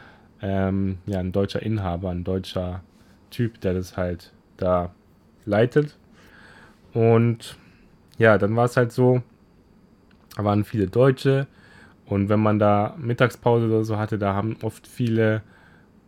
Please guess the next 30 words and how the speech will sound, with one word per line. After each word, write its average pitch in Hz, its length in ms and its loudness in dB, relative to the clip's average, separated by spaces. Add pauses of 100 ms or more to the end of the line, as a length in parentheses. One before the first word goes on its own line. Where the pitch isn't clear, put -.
(300)
von 104 220 -2
diesen 101 200 -4
Deutschen 101 340 -2
untereinander 92 580 -4
was 82 220 -8
gemacht. - 500 -10 (800)
Oder 131 180 4
auch 104 120 4
nach 98 240 0
der 98 120 -6
Schule 95 420 -2
oder 92 200 -4
so, 92 260 -4 (280)
nach 101 200 -2
dem 95 220 -6
Kurs, 95 480 -6 (380)
dass - 200 -10
die 98 240 -2 (320)
zusammen 98 360 0
was 92 180 -6
ge-, - 120 -10
unternommen 123 520 -4
haben, 131 440 -4 (340)
ja. 123 240 -4 (580)
Und 127 420 0 (1300)
bei 120 120 0
mir 160 180 2
war 127 120 4
es - 120 -4
so, 117 280 0